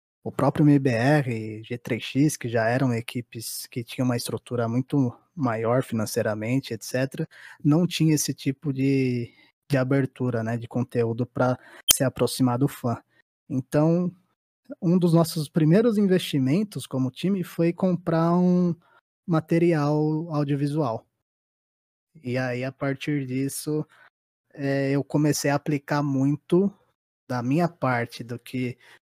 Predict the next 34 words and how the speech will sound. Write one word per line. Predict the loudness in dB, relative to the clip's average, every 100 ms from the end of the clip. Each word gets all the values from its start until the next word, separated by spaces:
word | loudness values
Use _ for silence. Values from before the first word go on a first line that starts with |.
| _ -10
do, | -8 -10
do | -16 -14 -14 -16 -16 -6
know-how | -2 -2 0 0 0
aí | -2
do | -4 -6
profissional | -2 -4 -2 0 0 0 -4 -8 _ _ _ _ _ 0
dentro | 2 2 -2
do | -4
C | 2
N | 4 4
B. | 0 -2
E |
foi | 0 2
muito | 4 4 4
na | 4
linha | 4 4 4
da, | 4 2 2 0
da | 2 2
arte, | 2 0 -4 -8
da | -10
criação, | -8 -6 -4 -4 -4 -4
assim. | -6 -10
Então, | -12 -10 -8
eu | -8
faz-, | -8 -8 -8
eu | -6
sempre | -2 -4 0
fui | 0
responsável, | 0 -2 -2 -2 -2 -4 -2 -2 -4 -8 -20 -20 _ -8
é, | -4 -2 -2
s-, | -6 -10 -8
né, | -4 -2 -2
eu | -4
faço, | -4 -2 0 -2 -4 -4